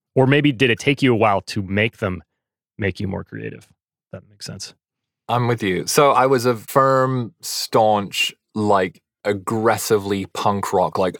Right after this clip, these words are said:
Speaker 2: "I'm gonna build everything from scratch for every record because I care, and it,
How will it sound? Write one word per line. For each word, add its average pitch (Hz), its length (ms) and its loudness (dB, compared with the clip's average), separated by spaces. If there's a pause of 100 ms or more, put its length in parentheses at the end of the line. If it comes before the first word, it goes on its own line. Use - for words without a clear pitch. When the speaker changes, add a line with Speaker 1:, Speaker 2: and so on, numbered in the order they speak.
Speaker 2:
"I'm 139 280 2
gonna 107 160 0
build 92 240 0 (120)
everything 113 440 0
from 92 140 -4
scratch 95 300 -2
for - 200 -2 (100)
every 110 260 -2
record 95 500 0
because 92 460 -2 (360)
I 87 160 0
care, 104 300 0
and 92 100 -4
it, 85 100 -12